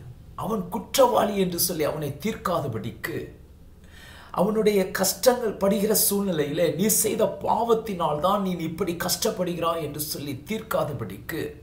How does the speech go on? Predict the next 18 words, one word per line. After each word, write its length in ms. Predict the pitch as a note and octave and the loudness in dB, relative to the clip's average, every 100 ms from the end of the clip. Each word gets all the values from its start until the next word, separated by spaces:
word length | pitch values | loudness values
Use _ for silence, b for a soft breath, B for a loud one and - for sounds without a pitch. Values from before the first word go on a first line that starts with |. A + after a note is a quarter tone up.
| B B B B B B - - - - | B B B B B B -20 -20 -20 -12
அந்த 680 | - F3+ G#3 A#3 - - - - | -2 0 0 2 4 4 2 -2
ஓய்வு 400 | D#3 A#3+ B3 A#3+ | 4 4 4 2
நாளாய் 420 | A#3 G3+ G#3 G3+ | 4 4 4 2
காணப்பட்டாலும், 920 | - D3 D3 C#3 - - - E3+ - - - - - - | 0 0 0 -2 -2 0 0 -2 -4 -8 -14 -18 -16 -8
அந்த 240 | F3 F3+ | -4 -2
உதவி 340 | F3 G#3+ A#3+ A#3+ | -2 0 2 4
செய்வதிலே 800 | - G#3 G3+ F#3 F3 F#3+ E3+ | 4 2 0 -2 2 4 4
அநேக 500 | - E3 A3+ A#3+ - | 2 0 0 0 0
காரியங்கள் 720 | - - E3+ G#3 G3 F3+ E3+ - | 0 2 2 2 2 2 0 0
தடையாய் 580 | F3+ G#3 A3+ G#3+ G3 | 2 2 6 6 4
காணப்பட்டாலும், 920 | - D3+ D#3+ - B2+ - G#2 - - - - - B B B B | 0 -4 -4 -4 -4 -6 -6 -6 -8 -10 -16 -20 B B B B
அந்த 200 | F3+ E3+ | 0 0
தடையை 500 | E3+ - G3+ A#3 G#3+ | 0 0 2 6 6
எல்லாம் 480 | F3 E3 F#3 G3+ D3 | 6 2 2 2 2
மீறி 560 | F3 G#3 F#3+ D#3 D#3 | 0 0 0 -2 -2
நன்மை 480 | - C#3 E3 A3 G#3+ | -4 -4 -2 0 0
செய்வதுதான் 840 | - - B2 B2 B2 A#2+ B2 B2+ A2 - | 0 -2 -4 -4 -4 -2 -2 -2 -6 -8
நியாயம் 520 | A#2 A2+ A#2 A2 G#2+ | -4 -2 0 0 -2